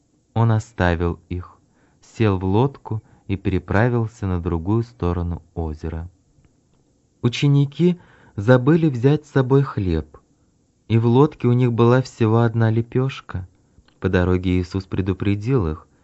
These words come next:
«Смотрите, остерегайтесь закваски фарисейской и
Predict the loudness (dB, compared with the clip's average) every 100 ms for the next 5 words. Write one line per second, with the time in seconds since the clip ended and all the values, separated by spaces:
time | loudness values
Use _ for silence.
0 | _ _ -20 -2 0 0 0 -2 -4 -12
1 | -12 _ _ _ -6 -6 0 2 4 4
2 | 4 2 0 0 0 2 2 2 -4 -6
3 | -4 -2 -4 -2 0 -2 -2 -4 -2 -4